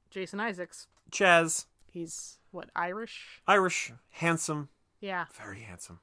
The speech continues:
Speaker 2: Yeah, he just pops in and be like, "Hey, you know,
Speaker 1: And
Speaker 2: wanted to
Speaker 1: so
Speaker 2: get coffee, wanted to say hi," you know, that kind of thing, checks up on her.
Speaker 1: Yeah, and you get a little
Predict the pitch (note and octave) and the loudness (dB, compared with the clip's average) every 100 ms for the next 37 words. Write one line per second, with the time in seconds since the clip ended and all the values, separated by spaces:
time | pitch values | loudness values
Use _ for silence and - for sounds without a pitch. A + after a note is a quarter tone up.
0 | _ - F3+ G#3 F#3+ E3+ E3+ D#3+ F3 - | _ -8 0 4 6 6 2 -2 -6 -6
1 | - F3 - C3+ B2+ A#2+ B2 C#3 F3 E3+ | 2 2 2 -2 -2 -2 -2 0 2 2
2 | D#3 D3+ D3+ B2 B2 _ - C#4 E3 E3+ | 0 -4 -6 -8 -10 _ -6 2 4 6
3 | D#3+ - D#3 D3+ C3+ C3 B2+ B2 C3+ B2 | 6 8 8 8 0 0 -2 -2 -2 0
4 | A#2+ A2+ A2 A2 A2 _ - A#2 G#2+ G#2+ | 2 4 2 -2 -8 _ -12 -8 -8 -8
5 | A2 G#2+ A2 - G2+ - G2 G2+ G2 G2 | -8 -8 -10 -8 -8 -4 -4 -4 -6 -6
6 | G#2 _ A#3+ A3+ G#3 G3 B3 A#3+ A#3+ A#3+ | -8 _ 0 6 6 6 2 -2 -2 -2
7 | D4+ D#4 C#4 C4 C4+ A#3+ A3 | 0 0 0 0 0 0 -2